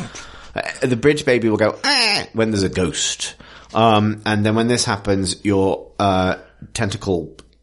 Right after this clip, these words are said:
like, snapper electric arm will start going like a camera flash, like, ding, ding, ding, ding, ding, ding, ding, and it points towards this nearest invisible thing. You have a condition called Doom,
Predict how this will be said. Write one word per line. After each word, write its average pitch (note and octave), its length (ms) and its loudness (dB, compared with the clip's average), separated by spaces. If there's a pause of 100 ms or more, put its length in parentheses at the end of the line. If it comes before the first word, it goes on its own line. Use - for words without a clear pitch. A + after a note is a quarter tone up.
(160)
like, F2 360 -4 (160)
snapper F2+ 540 0 (180)
electric G2 360 -2
arm E2 360 0
will F#2 160 0
start F#2+ 240 0
going F#2 280 0
like F2+ 220 -2
a E2+ 140 0
camera G2 340 -4
flash, - 400 -6
like, - 240 -6
ding, C3 160 -2
ding, B2+ 160 -6
ding, B2+ 160 -4
ding, A2+ 140 -6
ding, A#2+ 100 -6
ding, A#2 140 -6
ding, C3 140 -2
and G2+ 100 0
it - 80 -6
points A2 240 0
towards F#2 180 0
this F2+ 120 -2
nearest F#2 320 0
invisible D2+ 360 -2
thing. E2 240 -2 (420)
You C#3 140 4
have D3 160 -2
a B2 60 -2
condition G#2+ 440 -2
called F#2 520 0
Doom, F#2 420 2